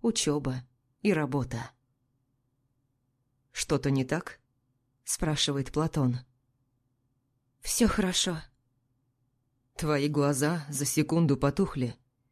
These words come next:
как будто ты вспомнила что-то неприятное. "Нет, ничего такого". Качаю головой. После колеса обозрения мы еще немного гуляем, а потом покупаем сладкую вату.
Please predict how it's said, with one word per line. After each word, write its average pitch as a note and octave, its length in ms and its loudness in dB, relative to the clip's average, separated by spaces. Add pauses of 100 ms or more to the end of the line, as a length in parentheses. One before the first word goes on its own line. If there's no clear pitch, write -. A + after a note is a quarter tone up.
(240)
как C#3 220 0
будто C#3+ 320 2
ты D3 160 0
вспомнила D3 560 2
что-то C#3+ 340 2
неприятное. B2+ 840 0 (1200)
"Нет, A#3 500 8
ничего G#3+ 440 6
такого". D3+ 580 -2 (920)
Качаю F3 440 0
головой. C#3 580 -2 (1000)
После E3 320 4
колеса E3 420 2
обозрения D3 600 2
мы G3+ 180 8
еще A#3 240 6
немного D#3 460 2
гуляем, D3+ 540 4 (200)
а G3 100 2
потом F#3 340 4
покупаем G3+ 560 2
сладкую F3 540 0
вату. B2+ 420 -2